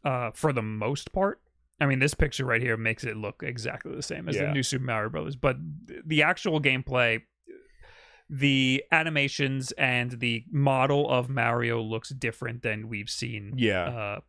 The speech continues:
Speaker 1: recently. And I think that, like, here the model is different,
Speaker 2: Mm-hmm.
Speaker 1: but you mostly see it in the way that he moves.
Speaker 2: Yeah.
Speaker 1: Uh, uh, there was a couple of things that surprised me in this direct. One of them was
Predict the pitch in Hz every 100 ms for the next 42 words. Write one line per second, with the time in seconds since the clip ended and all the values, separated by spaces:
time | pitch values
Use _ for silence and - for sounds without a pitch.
0 | _ _ - 135 - 143 - 147 151 254
1 | 247 185 156 - _ - - _ - 180
2 | 156 143 190 262 190 151 147 170 151 147
3 | 139 131 196 220 _ _ - 120 107 104
4 | 101 - - 190 127 147 143 - _ _
5 | _ _ _ _ _ _ _ - 151 151
6 | 147 139 139 - 131 123 117 107 104 101
7 | 104 - 151 - - 117 104 101 - _
8 | _ _ - _ - 123 110 107 104 -
9 | - _ _ _ _ _ - 160 156 165
10 | 160 151 202 214 220 196 190 165 156 151
11 | - 143 135 139 135 123 139 135 131 -
12 | 127 131 131 127 131 123 123 120 120